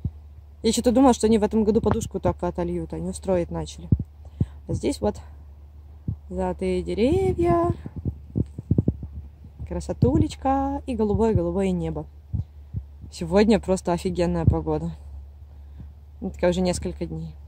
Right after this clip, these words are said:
Ну, посмотрите. Видишь, не только-только краснеть начал. <laughs> Второй раз. И пока там папа колет дрова,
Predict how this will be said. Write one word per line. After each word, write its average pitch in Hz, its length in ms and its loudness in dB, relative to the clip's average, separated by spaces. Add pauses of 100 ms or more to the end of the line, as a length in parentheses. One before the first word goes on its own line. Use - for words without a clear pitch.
(100)
Ну, 262 80 -6 (120)
посмотрите. - 560 -8 (680)
Видишь, 156 220 -6
не 226 80 4
только-только - 540 -2
краснеть - 420 -4
начал. 160 260 -8 (320)
<laughs> 233 300 -10
Второй 190 420 8
раз. - 280 2 (2750)
И - 60 -16
пока 196 280 -10
там 185 220 -12 (480)
папа 180 260 -16 (380)
колет 175 320 -4
дрова, 170 260 -10